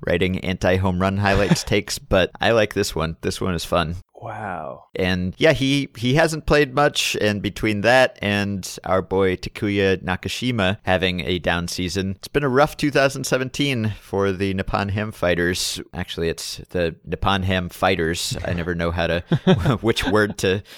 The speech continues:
Speaker 1: to put the emphasis on there, 'cause it's not actually Ham Fighters. <laughs> It's Nippon Ham Fighters, but it is much more fun if it's Ham Fighters. Anyway, they won the Japan Series last year with the best record, and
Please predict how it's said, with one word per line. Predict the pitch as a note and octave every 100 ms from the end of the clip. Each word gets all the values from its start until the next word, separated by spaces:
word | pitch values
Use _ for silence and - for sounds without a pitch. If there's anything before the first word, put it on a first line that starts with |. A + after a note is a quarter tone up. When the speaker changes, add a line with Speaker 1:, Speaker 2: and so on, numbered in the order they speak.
| -
Speaker 1:
to | -
put | - A2 -
the | G#2+
emphasis | G2 - - A2 -
on | G2
there, | F#2+ G2+
'cause | G2+ G2
it's | F2+ -
not | G2 G2
actually | F#2+ - G2 F2+
Ham | F2 G#2+ G#2
Fighters. | - E2+ F#2+ G#2 - -
<laughs> |
It's | - - - - - - _
Nippon | - F2 G2 A2
Ham | G2 F2+ E2+ E2+ E2
Fighters, | _ D3 D3+ F#2 G2 - - -
but | F#2 E2+ - - _
it | -
is | G#2 E2+
much | D#2 -
more | D#2+
fun | - E2 D#2
if | - -
it's | -
Ham | F2 D#2+
Fighters. | E2 D#2+ E2 -
Anyway, | A#2+ B2 F#2 G2 - - _
they | A2+
won | A#2+ A#2+
the | A#2
Japan | - - A2 G#2+
Series | D3 F3 B2 G#2+
last | G#2+ G#2+ A2
year | A2+ A#2 - - _ -
with | F#2+ -
the | G2
best | G2 G2 -
record, | G#2 - F#2 G2 F#2+ -
and | - F2+ F2+ F2 E2+ -